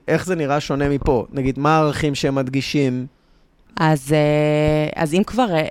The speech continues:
Speaker 2: העלית את ההישגיות, אז אני גם רגע אתחבר לזה שפה יש הרי המון דגש על, אה, ציונים ועל ידע.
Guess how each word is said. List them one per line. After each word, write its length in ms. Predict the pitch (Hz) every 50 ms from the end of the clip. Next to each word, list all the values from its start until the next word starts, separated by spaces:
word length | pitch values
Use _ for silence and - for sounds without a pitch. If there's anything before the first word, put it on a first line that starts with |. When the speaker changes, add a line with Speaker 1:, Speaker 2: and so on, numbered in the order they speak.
| - 160
Speaker 2:
העלית 260 | 147 147 165 180 -
את 200 | 220 196 175 -
ההישגיות, 760 | 151 147 143 147 143 - - 151 143 131 160 196 247 - -
אז 120 | 180 147 147
אני 200 | 143 143 139 139
גם 200 | 143 143 139 139
רגע 260 | 156 160 175 190 180
אתחבר 480 | 165 - - - - 143 156 185 196 180
לזה 280 | 160 156 143 143 185 214 233 240 247 247 233
שפה 760 | - - - - 151 147 147 147 - - _ - 196 208 208
יש 160 | 190 - 175
הרי 180 | 160 160 151
המון 260 | 147 147 156 165 175 160
דגש 440 | 156 147 143 156 156 165 156 -
על, 200 | 160 160 156 151
אה, 100 | 147 143 147
ציונים 580 | - - - - 156 143 143 147 156 175 196 175
ועל 240 | 165 156 143 135 139
ידע. 340 | 143 151 147 143 139 -